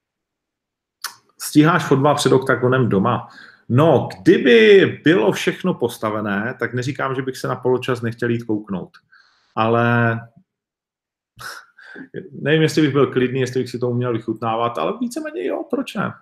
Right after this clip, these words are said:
Jako, možná aspoň půlku bych mohl dát. V každém případě zítra jdu na Baník na Slávii. Znovu připomínám, že odpovídám jenom slušným dotazům a těm, kteří se podepisujou, takže zajímavosti jednoduše, eh, do toho nespadají, protože nevím, kdo to je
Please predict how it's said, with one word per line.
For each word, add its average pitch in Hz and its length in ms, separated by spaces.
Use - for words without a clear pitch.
Jako, 147 380
možná 175 440
aspoň 160 320
půlku 160 240
bych 151 160
mohl 135 140
dát. 104 180
V - 40
každém 117 220
případě 127 360
zítra 117 280
jdu 117 120
na 113 100
Baník 104 440
na 98 120
Slávii. 95 420
Znovu 120 200
připomínám, 143 400
že 127 80
odpovídám 120 480
jenom 113 220
slušným 117 340
dotazům 113 460
a - 80
těm, 110 200
kteří 110 260
se 110 120
podepisujou, 120 680
takže 104 300
zajímavosti 104 560
jednoduše, 101 440
eh, - 1300
do 92 100
toho 98 180
nespadají, 101 600
protože - 220
nevím, 95 220
kdo 95 100
to 95 140
je 73 220